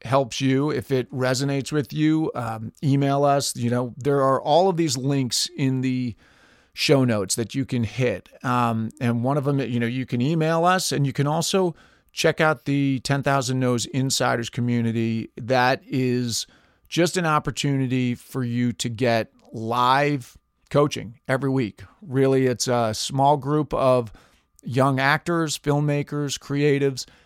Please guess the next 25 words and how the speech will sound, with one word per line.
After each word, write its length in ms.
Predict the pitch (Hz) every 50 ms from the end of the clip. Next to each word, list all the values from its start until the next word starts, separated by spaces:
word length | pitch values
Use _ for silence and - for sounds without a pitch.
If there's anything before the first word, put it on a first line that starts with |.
| _ _ _ _
and 540 | - 131 127 127 131 131 131 131 131 127 123
I 160 | - 113 131
get 220 | 135 123 135 131 139
on 260 | 139 143 147 160 165
and, 320 | 151 127 123 117 117 -
and 260 | - 131 120 120 117 -
talk 280 | - 131 127 131 -
to 80 | - 147
them, 240 | 139 135 131 117 117
whatever 420 | 120 127 131 151 156 170 170 165
it 60 | 156
is 180 | 160 160 151 120
that's 160 | 139 120 -
coming 320 | - - - 131 131 127
up. 200 | 139 147 170 - -
We 140 | 143 135 131
have 180 | 123 120 110 -
certain 340 | - 147 151 143 135 120
prompts 540 | - - - 151 143 143 143 147 143 - -
and 240 | 123 120 113 110 104 - _ _ -
conversations, 800 | - 139 135 127 131 117 - 143 143 139 123 143 143 143 131 -
subjects 520 | - 147 143 139 117 135 143 135 - -
that 80 | - 117
we 160 | 127 127 131
will, 280 | 127 127 120 117 110